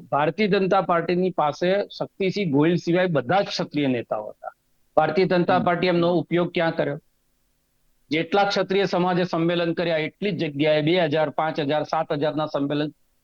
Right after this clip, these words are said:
Speaker 1: ભારતીય જનતા પાર્ટીએ કરવાના હતા. જો ક્ષત્રિય સમાજનો સિત્તેર ટકા હિસ્સો એમની પાસે હતો તો કમસે કમ એમણે ત્રેવીસ સંમેલન કર્યા. તમે ગુજરાતના ચાર ખૂણે ચાર સંમેલન તો કરી શક્યા હોત,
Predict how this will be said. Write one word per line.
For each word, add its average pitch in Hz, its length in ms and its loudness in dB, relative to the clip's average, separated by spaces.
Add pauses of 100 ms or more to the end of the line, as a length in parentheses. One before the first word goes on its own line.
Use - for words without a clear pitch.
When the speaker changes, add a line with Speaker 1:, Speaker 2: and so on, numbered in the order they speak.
Speaker 1:
ભારતીય 160 280 0
જનતા 175 300 0
પાર્ટીએ 170 360 -2
કરવાના 214 440 0
હતા. 160 180 -2
જો 156 160 -2
ક્ષત્રિય 170 400 -4
સમાજનો 170 380 -2
સિત્તેર 165 340 -4
ટકા 165 220 -2
હિસ્સો 151 320 0
એમની 151 220 2
પાસે 160 340 0
હતો 175 400 0 (360)
તો 190 80 2
કમસે 156 360 -2
કમ 202 220 0
એમણે 170 220 0
ત્રેવીસ 208 420 -2
સંમેલન 190 440 0
કર્યા. 147 340 -2 (340)
તમે 156 180 0
ગુજરાતના 160 500 0
ચાર 175 280 -2
ખૂણે 180 260 0
ચાર 165 240 -2
સંમેલન 185 440 -2
તો 208 100 0
કરી 233 240 0
શક્યા 156 280 -2
હોત, 110 140 -6